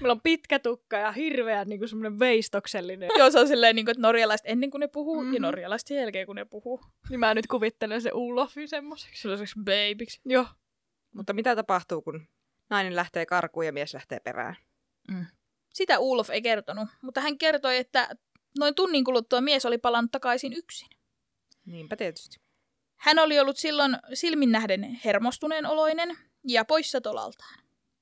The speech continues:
Speaker 2: Mies oli selitellyt niille työkavereilleen, että kyllä ne nyt lähtee takaisin Tukholmaan, järjestää passit Suomen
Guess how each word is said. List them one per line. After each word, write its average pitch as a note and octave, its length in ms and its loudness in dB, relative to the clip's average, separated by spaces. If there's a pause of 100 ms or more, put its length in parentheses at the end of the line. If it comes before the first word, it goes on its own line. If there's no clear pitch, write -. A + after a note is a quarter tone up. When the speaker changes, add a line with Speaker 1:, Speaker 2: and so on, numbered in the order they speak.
(460)
Speaker 2:
Mies D4 240 0
oli D4 180 2
selitellyt B3+ 500 2
niille A#3+ 160 2
työkavereilleen, G#3+ 880 2
että G#3+ 160 -6
kyllä A3 240 -2
ne B3 140 2
nyt B3+ 180 -2
lähtee A#3 500 2 (420)
takaisin A#3 380 0
Tukholmaan, C#4 560 2
järjestää A#3+ 420 0
passit A3 440 -2 (640)
Suomen G#3 440 -2